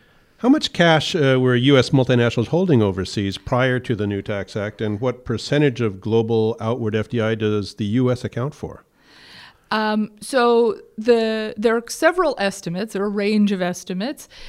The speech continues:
Speaker 2: uh, but they were all substantial. So, for example, Bloomberg looked at the fifty companies with the largest overseas cash holdings and came up with a number close to one trillion. Um, Goldman Sachs looked at it and came up with something of around three trillion in,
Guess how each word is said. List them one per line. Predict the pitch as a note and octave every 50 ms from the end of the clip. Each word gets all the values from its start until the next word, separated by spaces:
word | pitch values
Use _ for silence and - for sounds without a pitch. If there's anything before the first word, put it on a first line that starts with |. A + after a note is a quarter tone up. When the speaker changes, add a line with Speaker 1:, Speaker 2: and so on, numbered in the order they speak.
| - - -
Speaker 2:
uh, | G3 G3+ G3+ G3+ G3
but | A3 G#3
they | - A3+
were | A3+ A3+ -
all | C#3 G#3+ A#3 B3 C4 C4+ A#3+
substantial. | - C4+ A3+ A3 - - A3+ G#3 G3 F#3+ F#3 - - - - D#3+
So, | - - F3+ F#3
for | - -
example, | F#3+ G3 G3 G#3 G3 G3 - G3
Bloomberg | F3+ F3 G3 G#3 G#3+ A3 G#3+ G#3 G#3+ G#3 G3+ F#3+ G3
looked | G3+ G3+ G3 G3 - - -
at | - F#3 G3 F#3+ F#3+ - -
the | G3 F#3+
fifty | F#3 - B3+ A#3 - - A#3+
companies | A3+ - A#3+ A3 G#3 - A3 G#3+ G#3 G#3+ G3+ F#3+
with | G3 G3 F#3 -
the | - F#3
largest | F#3 F#3 F#3+ F#3+ F#3+ G3+ A3 A3+ B3+ C4+ C4 - - - -
overseas | - A3 A#3 A3+ A#3+ A#3+ A3+ - B3 A#3+ -
cash | - B3+ B3 A#3 A#3+ A3+ -
holdings | B3+ A#3+ A#3 A3+ B3 A#3+ B3 A#3+
and | A#3 G#3+ G3+
came | - A3 A3 G#3
up | G#3 G#3 G#3 G#3
with | - G#3+ G#3 -
a | G3+
number | G3 G3 G3 G3 G3 G3+ G3 G3 G3 - - - - - - _
close | - - A3+ A3 G#3 -
to | - A#3 G3+
one | F#3+ F#3+ F#3+ G#3 G#3+
trillion. | - - G3 F#3 F3+ F#3 F#3+ G#3+ C#4 F#4+ G4+ G4+ G4+ _ _ - - - - _ _
Um, | - F#3 F#3+ F#3+ F#3+ F#3+ F#3+ G3+ G3+
Goldman | F#3 A3+ G#3+ A#3 A#3+ A3+ A#3 A#3 A3+ A3
Sachs | - - A#3+ A#3 B3+ C#4+ D4+ - - - -
looked | C4+ C#4 C#4+ - -
at | C#4+ C#4 C#4 C#4 C#4+
it | C#4+ C#4+ D4 C#4+ C#4+
and | B3 A#3+ A3+
came | A3 A#3+ A#3+ A#3 A3+
up | A#3 A3+ A3+
with | A3+ A3 A3
something | A#3+ A3+ A3+ A3 A#3 A3 G#3+ A3
of | G#3+ G3+ G3+
around | G#3 G#3 G#3 G3 G3 G3 F#3+
three | - - - G#3 G#3+ A3
trillion | A3 - - B3 B3 C4+ C#4 C#4+ D#4+ F4+ F#4+ F#4+ G4
in, | F#4 D4+ D4+ D4 D4 D4 D4